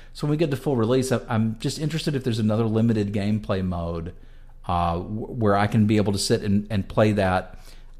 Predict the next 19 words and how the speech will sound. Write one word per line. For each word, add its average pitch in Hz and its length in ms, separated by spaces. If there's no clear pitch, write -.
I 208 40
don't 180 120
know, 98 240
for 107 220
a 101 60
third 117 300
of 127 100
my 143 140
streaming 151 420
day 156 420
without 120 320
having 120 280
to 104 60
continually 107 580
dump 95 260
money 95 240
into 90 140
the 87 80
game. 85 500